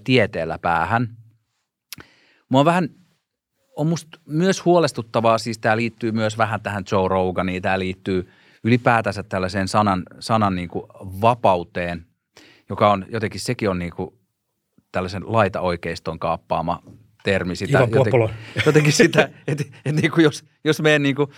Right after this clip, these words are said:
Speaker 1: meidän sananvapautta puolustaa niin kuin Pouppolo, <laughs> niin se on jotenkin musta surullista, koska se pitäisi olla varsinkin niin kuin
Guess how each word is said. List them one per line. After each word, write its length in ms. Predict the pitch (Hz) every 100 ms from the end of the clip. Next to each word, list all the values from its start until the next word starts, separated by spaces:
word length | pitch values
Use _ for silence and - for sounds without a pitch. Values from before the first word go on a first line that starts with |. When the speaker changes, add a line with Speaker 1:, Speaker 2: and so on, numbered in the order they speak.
| - -
Speaker 1:
meidän 220 | 180 170
sananvapautta 680 | 180 160 151 147 139 131 127
puolustaa 520 | 135 131 127 127 123 123 _ _ _
niin 100 | 131
kuin 100 | 139
Pouppolo, 720 | - 165 170 - 165 131 165 - -
<laughs> 160 | -
niin 720 | 170 170 175 - - 202 196
se 100 | 190
on 60 | 165
jotenkin 300 | 160 151 147 _ _
musta 260 | 143 147 -
surullista, 500 | 151 139 113 110 110
koska 220 | 113 127
se 100 | 123
pitäisi 320 | 113 123 127
olla 180 | 123 117
varsinkin 480 | 127 120 117 117 110
niin 160 | 110
kuin 160 | 107